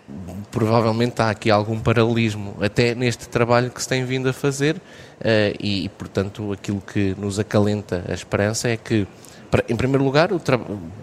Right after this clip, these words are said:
estarmos tranquilos com o trabalho, estarmos tranquilos com o trabalho que temos feito. Em segundo lugar, exigir ao governo que o governo. Este governo foi eleito há um ano e parece que nos esquecemos desse pequeno pormenor.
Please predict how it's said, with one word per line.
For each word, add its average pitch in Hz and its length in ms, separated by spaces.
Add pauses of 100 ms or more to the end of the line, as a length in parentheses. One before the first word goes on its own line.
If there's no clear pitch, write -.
(220)
estarmos 117 460 (100)
tranquilos 127 460
com - 140
o 117 40
trabalho, 110 540
estarmos 107 500 (280)
tranquilos 113 340
com - 100
o 107 40
trabalho 104 280
que - 80
temos 104 200
feito. 139 260
Em 120 60
segundo 135 300
lugar, 135 380 (360)
exigir 127 340
ao 120 100
governo 131 360
que - 120
o 123 60
governo. 107 400 (500)
Este - 140
governo 117 240
foi 123 140
eleito 120 260
há 101 80
um 110 240
ano 127 180
e 147 60
parece 110 320
que - 80
nos 117 140
esquecemos 117 500
desse 113 240
pequeno 120 340
pormenor. 113 520